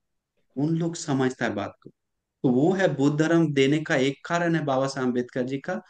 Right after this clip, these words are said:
हम देखते हैं कि ये धर्म ही एकमात्र लोगों को है जो शांति दे सकता है, सुख दे सकता है, कल्याण कर सकता है, और में आगे बढ़ा सकता है।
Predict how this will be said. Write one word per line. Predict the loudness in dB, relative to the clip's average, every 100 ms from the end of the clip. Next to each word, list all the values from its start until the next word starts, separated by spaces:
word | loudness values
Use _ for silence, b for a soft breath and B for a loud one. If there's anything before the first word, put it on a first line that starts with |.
| b b _
हम | 0 2
देखते | 2 2 0 -2
हैं | -2 -6 _ _ _ _
कि | -4
ये | 2 4 4 4
धर्म | 2 4 4 4
ही | 2
एकमात्र | 0 0 0 2 0 -2 -2
लोगों | 0 0 0
को | 0
है | -2 -2
जो | -4
शांति | -2 -2 -2 -2 0
दे | 0
सकता | -2 -8 -6
है, | -6
सुख | -4 -4 -4 -6
दे | -8
सकता | -8 -12 -12
है, | -10 -10
कल्याण | -12 _ _ -6 -2 -2
कर | -4 -10 -12
सकता | -14 -14 -12 -12
है, | B B B B 2
और | 4 2 0
में | 0 0 0 -2 -6 -2
आगे | 2 2
बढ़ा | 2 2 2
सकता | -2 -6 -6 -8
है। | -8